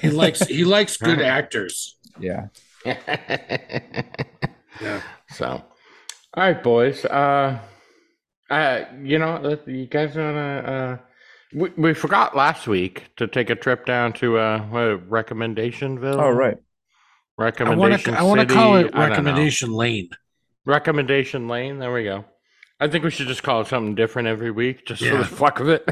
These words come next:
Speaker 2: <laughs>
Speaker 1: Yeah, let's do that.
Speaker 2: But,
Speaker 1: Tonight,
Speaker 2: uh,
Speaker 1: it, tonight it's Recommendation Lane. Next week,
Speaker 2: I
Speaker 1: it's
Speaker 2: like it.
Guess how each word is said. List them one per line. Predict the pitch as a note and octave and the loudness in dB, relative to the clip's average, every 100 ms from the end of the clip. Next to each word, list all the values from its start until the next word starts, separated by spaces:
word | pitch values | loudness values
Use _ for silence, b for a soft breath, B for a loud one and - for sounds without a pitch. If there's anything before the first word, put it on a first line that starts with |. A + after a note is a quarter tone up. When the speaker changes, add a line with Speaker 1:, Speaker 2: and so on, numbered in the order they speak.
| - | 0
Speaker 2:
<laughs> | G3+ E3+ | 2 4
Speaker 1:
Yeah, | E3 | 4
let's | F3 F3 - | 4 2 2
do | E3 | 2
that. | C3 - A3+ | 2 0 4
Speaker 2:
But, | A3+ | 6
Speaker 1:
Tonight, | G#3+ F#3 G#3+ | 6 8 8
Speaker 2:
uh, | A3 | 6
Speaker 1:
it, | - | 0
tonight | - G3 G#3+ G#3+ | 0 4 6 4
it's | G3 | 4
Recommendation | G3+ F#3 F3+ E3+ F3+ - | 2 2 2 2 2 0
Lane. | C3+ C3 C#3 C3+ | -2 -2 0 -2
Next | B2+ B2 - | -4 -6 -6
week, | C3 A#2+ A#2+ | -8 -8 -8
Speaker 2:
I | |
Speaker 1:
it's | A#2 G2+ - | -6 -6 -6
Speaker 2:
like | |
it. | - | -10